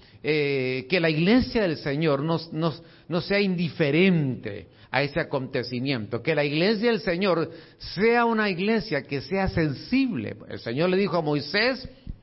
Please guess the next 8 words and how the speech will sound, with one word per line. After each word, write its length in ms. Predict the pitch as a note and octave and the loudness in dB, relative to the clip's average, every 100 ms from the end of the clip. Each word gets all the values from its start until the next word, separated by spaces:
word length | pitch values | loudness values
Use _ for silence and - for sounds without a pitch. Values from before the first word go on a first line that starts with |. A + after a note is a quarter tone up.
| _ _ _ _ - | _ _ _ _ -6
y 340 | B2 B2 B2 | -2 -2 -4
creo 200 | B2+ C3 | -4 -2
que 140 | C3+ D3 | -2 0
le 80 | |
dijo 220 | D3+ D#3+ E3 | 0 0 -2
a 60 | |
Josué 500 | - C#3+ B2+ D#3+ G3 | 0 -4 -2 0 0
también, 720 | G3+ A#3 G#3 F#3 G3+ G#3+ - | 0 0 2 2 2 0 -4